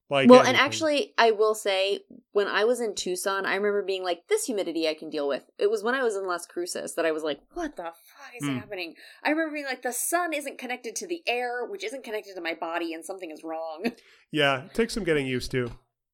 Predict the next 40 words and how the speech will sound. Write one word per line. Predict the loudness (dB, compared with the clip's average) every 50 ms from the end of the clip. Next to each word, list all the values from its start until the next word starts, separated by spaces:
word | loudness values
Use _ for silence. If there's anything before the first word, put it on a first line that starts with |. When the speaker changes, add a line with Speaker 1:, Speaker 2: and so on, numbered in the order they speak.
| _ _ _ _ _ _ _ _ _ _ _ _ 0
Speaker 1:
But | 2 2 2 2 0 -4 -12 _ _ _ _ _ -20 -20 -20 -20 _ _ _ _ _ _ _ -10
you, | -8 -8 -8 -6
you | -4 0 2 2
would | 2 0
adapt, | 0 -2 -2 -4 -4 -6 -6 -6
and, | -6 -6 -6 -8 -8 -6
and, | -6 -4 -4 -6 -8 -8 -6
and | -6 -6 -4 -4
you | -2 -2 0
would | 0 -2
like | -2 -2 -2 -2 -2 -4
it | -6 -6 -8 _ _ _ -20 -20 -20 -20 -20 -18 -14
more | -6 -2 0 2 2 2
than | 0 -2 -2
I | -2 -4 -4
do, | -4 -6 -6 -6 -6
and | -4 -2 0
I | 0 0 0
live | -2 -6 -8 -8
here. | -10 -10 -8 -2 0 0
Speaker 2:
<laughs> | 4 6 4 6 6 6 4 6 6 4 6 6 4 4 4 -2 -2 -4 -10
It's | -10 -10 -8 -2
true. | 0 2 2
I | 4 2
would | 2 0 0
definitely | 0 -2 -2 -4 -8 -8 -8
like | -8 -8
it | -10
more | -12 -12 -14 -14
than | -14 -14 -12
you. | -12 -12 -14 -16 _ -8
Speaker 1:
Yeah. | -6 -6 -6 -6 -10 _ _ _ -20 -20 -20 -20 -20 _ _ -2
So, | 0 2 2 2 2 2
um, | 2 2 2 0 -2 -4 -6 -8 -8 -6
anything | -6 -4 -4 -2 0
else | 0 0 0 -2 -6 -8 -10 -10 -12 -14 -16 -16 -12 -8
before | -6 -2 0 0 0 0
we | 0 0 2
sign | 2 2 2 0 0 -2
off? | -2 -4 -6 -8 -14